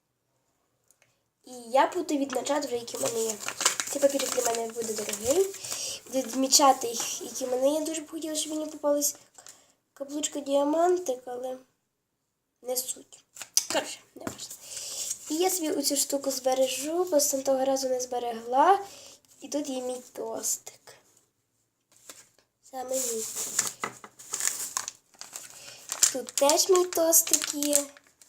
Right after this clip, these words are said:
Во. Я просто щось досі не витягнула. Бо тільки витягнула іграшку. То все те саме. Вот. І сумочка.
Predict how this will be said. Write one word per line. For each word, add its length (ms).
Во. 300
Я 200
просто 300
щось 300
досі 340
не 100
витягнула. 840
Бо 260
тільки 320
витягнула 540
іграшку. 600
То 80
все 220
те 180
саме. 640
Вот. 440
І 80
сумочка. 540